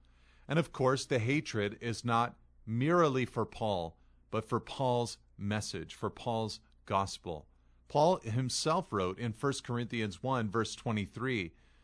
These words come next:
that we preach Christ crucified, a stumbling block to Jews and folly to the Gentiles. And so what is happening here is a group of Jewish men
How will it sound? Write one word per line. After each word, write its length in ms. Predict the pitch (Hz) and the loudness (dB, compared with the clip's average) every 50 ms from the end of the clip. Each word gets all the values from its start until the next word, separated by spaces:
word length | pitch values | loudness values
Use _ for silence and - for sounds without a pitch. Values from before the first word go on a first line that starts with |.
| - - - | -20 -16 -6
that 200 | - 101 92 92 | -4 -4 -4 0
we 180 | 120 139 165 170 | 2 2 2 2
preach 480 | - - - 147 139 131 113 - - | 0 -2 0 0 0 0 -2 -6 -10
Christ 480 | - - 135 127 127 127 - - - - | -6 0 2 2 2 2 -2 -4 -8 -14
crucified, 840 | - - 131 135 131 - - 104 - - 101 90 90 87 87 82 - _ _ - _ _ _ - | -8 -4 -4 -4 -4 -4 -6 -8 -4 -2 -2 -2 0 -2 -6 -8 -12 _ _ -20 _ _ _ -6
a 140 | - 107 107 | -2 -2 -2
stumbling 720 | - - - - - 160 160 190 196 165 151 131 117 113 107 | -2 -2 -6 -2 2 4 4 4 4 2 2 2 2 2 2
block 400 | 113 107 104 104 104 104 - - | 4 6 6 6 6 4 0 -6
to 100 | - 110 | -6 -6
Jews 600 | 95 85 92 113 123 113 95 90 87 85 - - - _ _ _ _ - - | -6 -4 -2 0 0 0 0 0 -2 -4 -8 -14 -20 _ _ _ _ -8 -4
and 180 | 101 107 101 | -2 -2 -2
folly 640 | - - - - 135 131 135 139 127 104 95 90 90 | -4 -8 -4 2 4 6 6 6 4 2 0 -2 -2
to 220 | - - - 113 | -6 -6 -6 -4
the 120 | 92 95 92 | -2 -2 -4
Gentiles. 760 | 85 95 95 95 98 95 98 87 82 78 73 - - - - - - - _ - - - - - - - - - | -2 -2 -2 -2 -2 -2 0 0 0 0 -2 -8 -14 -18 -20 -20 -20 -20 _ -20 -20 -20 -20 -20 -20 -20 -8 -4
And 140 | 120 127 - | -4 -2 -2
so 600 | - - 147 139 139 135 135 131 127 123 - - - - - - - - - - - _ _ _ _ _ - _ _ - 127 120 | 0 2 4 6 6 6 4 2 0 -2 -6 -10 -18 -20 -20 -20 -20 -20 -20 -20 -20 _ _ _ _ _ -20 _ _ -16 -14 -6
what 240 | 98 127 135 135 135 | 2 4 4 4 6
is 240 | 135 131 127 117 - | 4 2 0 0 0
happening 540 | 123 139 143 139 - 135 110 113 113 110 107 | 2 4 4 4 4 2 -2 0 0 0 0
here 640 | 95 - - 151 185 202 170 113 92 90 95 98 - _ _ _ _ _ _ _ - | -2 -4 -2 -2 2 4 4 4 4 0 -2 -6 -12 _ _ _ _ _ _ _ -2
is 340 | 131 135 135 123 - - - - - | 0 0 0 0 -2 -6 -10 -8 -4
a 240 | 123 123 120 113 104 | -2 0 0 0 -2
group 580 | 98 92 - 110 110 131 151 165 170 170 - - | -4 -8 -4 -2 2 4 6 6 4 4 0 -2
of 380 | - 117 113 110 107 98 98 - - - | 2 2 4 4 2 0 -4 -12 -14 -12
Jewish 460 | 110 95 120 139 147 147 135 - - 123 | -8 -2 0 0 2 2 0 -2 -2 -2
men 340 | 123 120 117 110 104 95 | 0 0 0 0 -2 -4